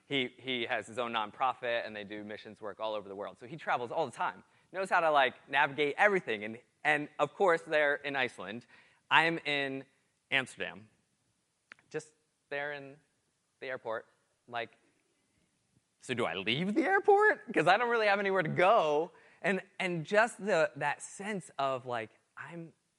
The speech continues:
like, it's, it's just me, you know? And you have these moments. I, I remember standing in the airport. The doors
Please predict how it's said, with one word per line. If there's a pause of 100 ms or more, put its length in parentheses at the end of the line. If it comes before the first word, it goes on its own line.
like,
it's, (320)
it's
just
me, (560)
you
know? (580)
And
you
have
these
moments.
I,
I
remember
standing
in
the
airport. (1500)
The
doors